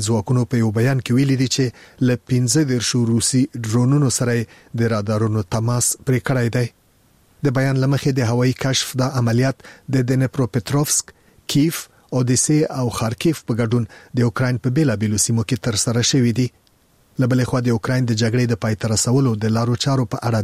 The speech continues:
د بحث لپاره د سعودي عربستان په کوربه‌توب په جدې ښار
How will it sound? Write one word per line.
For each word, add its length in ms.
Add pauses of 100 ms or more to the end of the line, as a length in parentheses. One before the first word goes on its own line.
د 140
بحث 260
لپاره 260 (540)
د 160
سعودي 280
عربستان 500
په 120
کوربه‌توب 460 (320)
په 80 (120)
جدې 280
ښار 140